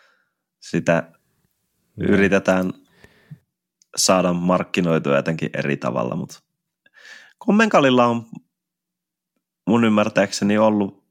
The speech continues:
Speaker 1: ihan käypäisiä ratkaisuja aina ennen, ja ne kaapelit on mennyt yli yläputkessa sille, että se yläputki on ollut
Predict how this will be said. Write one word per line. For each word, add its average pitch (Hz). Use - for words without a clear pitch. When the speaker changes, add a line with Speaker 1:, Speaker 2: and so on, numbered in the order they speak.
Speaker 1:
ihan 101
käypäisiä 107
ratkaisuja 64
aina 170
ennen, 170
ja 90
ne 90
kaapelit 101
on 92
mennyt 90
yli 92
yläputkessa 87
sille, 90
että 87
se 87
yläputki 92
on 90
ollut 87